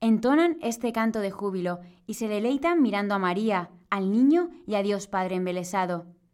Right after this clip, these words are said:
Nuestras almas se serenan en el portal y descubrimos allí lo que llena de complacencia a Dios, lo que le enamora, lo que le entusiasma.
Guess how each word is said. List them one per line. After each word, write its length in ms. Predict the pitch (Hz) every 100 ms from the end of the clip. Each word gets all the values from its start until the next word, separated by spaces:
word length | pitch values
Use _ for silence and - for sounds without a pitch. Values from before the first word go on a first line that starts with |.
| _ _ _ _ _ _ -
Nuestras 440 | 214 214 214 214
almas 300 | 233 285 330
se 120 | 262
serenan 480 | 233 196 214 247 262 214
en 100 | 196
el 140 | 185
portal 560 | 185 180 180 247 202 - _ _
y 100 | -
descubrimos 680 | 226 220 - 226 277 359 349
allí 240 | 214 214
lo 160 | 269 247
que 140 | 196
llena 360 | 180 220 254 277 190
de 140 | 185
complacencia 800 | 190 180 185 175 196 208 226 202
a 40 |
Dios, 380 | 180 196 190 - _ _ -
lo 160 | 208 202
que 80 | 214
le 80 |
enamora, 580 | 190 185 208 240 196 170 - _ -
lo 160 | 202
que 80 | 190
le 80 | 185
entusiasma. 760 | 175 175 202 185 185 175 170